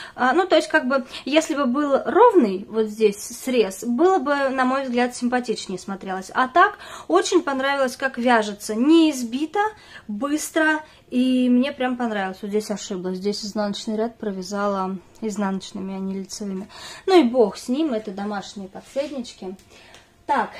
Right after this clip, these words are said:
ну и последнее, что я вам покажу, это интерлак. Я, как и говорила,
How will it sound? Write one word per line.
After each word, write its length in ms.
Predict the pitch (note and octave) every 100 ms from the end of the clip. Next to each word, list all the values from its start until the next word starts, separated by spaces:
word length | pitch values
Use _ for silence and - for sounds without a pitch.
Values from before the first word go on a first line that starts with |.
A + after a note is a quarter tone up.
| -
ну 220 | C4+ D4+ F4+
и 220 | C4 D#4
последнее, 600 | C#4+ C#4 D#4+ C4 A3+ G3+
что 160 | -
я 60 | A3
вам 160 | G#3+ G#3
покажу, 760 | A3+ E4 E4+ D#4+ G4 G#4+ - -
это 460 | C#4+ D4 C#4+ C4 A#3+ _ _
интерлак. 680 | B3 A#3+ A3+ G#3+ C4 G4 - - - - - - - _ _ _ -
Я, 500 | A#3 A3+ A3+ A#3+ B3+ A#3+
как 180 | B3 A#3
и 40 |
говорила, 520 | G3+ F#3+ A#3 E4 E4